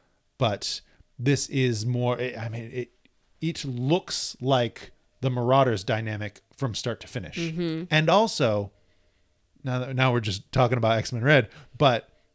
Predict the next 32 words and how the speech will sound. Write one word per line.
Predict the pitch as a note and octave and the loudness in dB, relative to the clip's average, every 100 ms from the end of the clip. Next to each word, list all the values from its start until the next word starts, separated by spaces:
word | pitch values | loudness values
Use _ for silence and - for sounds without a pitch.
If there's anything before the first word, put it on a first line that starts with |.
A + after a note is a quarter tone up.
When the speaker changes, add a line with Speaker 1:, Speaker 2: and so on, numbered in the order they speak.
| _ A2+ | _ -10
Speaker 1:
at | G2 | -2
the | C#3+ | 2
end | F#3 | 2
of | F3 | 2
X-Men | E3 C#3+ C#3 | 0 -2 -2
Red, | G3 C#3 A2+ | -2 -4 -6
we | C3+ E3+ | -2 -2
don't | G3+ E3+ | -2 -4
really | F3+ C#3+ | -4 -4
have | - F#3 F#3 C3 A#2+ | -4 -2 -2 -2 -4
an | C3 | -8
X-Men | B2 B2+ - A#2+ G#2 | -8 -8 -4 -4 -2
Red. | G#2+ D#3 F#2+ E2 - _ _ | 0 0 0 -8 -20 _ _
And | A#2 B2 | -6 -4
so | A#2+ C#3 | 0 2
I | C3 | 2
was | C3+ - | 2 -2
thinking, | G#3 F3 C3+ | -2 -2 -2
like, | G#2+ - | -2 -4
is | C#3 C#3+ C3 A2 | 0 0 0 0
that | C3 D#3+ C#3 | 0 0 0
getting | C3 A#2+ | -2 0
rebranded | A2+ B2 F#2+ A#2 D3+ C#3+ A#2 | -2 -4 -4 -2 0 0 -2
as | G2+ | -2
a | A2+ | -4
different | A2+ A2 | -6 -6
title? | - D#3+ G2 | -2 -2 -2
And | C#3+ | -2
then | G3+ | -2
I | G3 | 0
started | F3+ C#3+ | 2 0
spiraling, | - E3 F3 D#3+ C3+ | 2 6 8 6 4